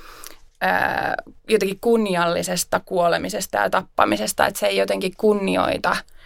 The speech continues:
ihmiselämää tai ihmisyyttä, että jos nyt joku drone sit suorittaa sen kohteen neutraloinnin niin sanotusti,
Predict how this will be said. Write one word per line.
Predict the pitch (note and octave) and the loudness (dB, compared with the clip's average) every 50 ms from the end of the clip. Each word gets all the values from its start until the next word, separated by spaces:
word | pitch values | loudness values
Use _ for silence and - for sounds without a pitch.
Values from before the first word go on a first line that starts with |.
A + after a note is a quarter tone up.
| - - - - - - - - | -20 -20 -20 -20 -20 -12 -2 0
ihmiselämää | F#3 F3+ F3+ G3 F#3+ F#3 E3+ - F3+ - - - - - - F3+ F3+ F3 F3+ F3 F3+ - F#2 G2+ - - G3 | 2 2 2 0 -2 -4 -2 -2 0 0 0 -2 -4 -2 -2 0 0 0 0 0 0 0 0 0 0 0 0
tai | G3+ G2+ F#2+ - - | 0 0 0 0 -2
ihmisyyttä, | F3 F#3 F#3 F#3 - E3+ - - - - - - - - | -4 -4 -2 -2 -2 -2 0 0 -2 -2 -2 -2 -2 -2
että | - F#3 F3+ | -2 -2 -2
jos | - F#3 F#3 - - | -2 -2 -2 -2 -2
nyt | - F#3+ - F#3 | -4 -2 -2 -2
joku | F3 - F#3+ F3+ | -2 -2 -2 -4
drone | F3 G3+ G3 F#3+ F#3+ F#3+ F3+ F3 E3+ G#3+ - - - _ - - - - - | -2 0 0 2 2 0 0 -2 -4 -8 -10 -12 -18 _ -20 -20 -20 -12 -6
sit | - - - - - | -2 0 0 0 0
suorittaa | - - - - - - - - _ - - - - - | -2 -2 0 0 0 0 -2 -4 _ -2 0 0 0 0
sen | - - - - - - - - - - - - - - _ - - - - | 0 -2 -2 -2 -4 -8 -10 -18 -20 -20 -20 -20 -20 -20 _ -20 -20 0 4
kohteen | - G3+ F#3+ F#3+ - - G3 F#3+ F#3 F#3 F#3 | 4 4 4 4 0 -2 0 0 0 0 0
neutraloinnin | F#3 F3+ F3+ F#3 - G3 G3 - - - - G#2+ - A#3 - A#3 | 0 0 0 -2 -2 -2 0 0 2 2 0 0 0 0 0 0
niin | A#3 A3+ - - | 0 -2 -2 0
sanotusti, | B3 - - - A#3 C#4 C4+ - - - C4+ B3 | 0 0 2 2 2 0 -2 -2 -2 -2 -4 -4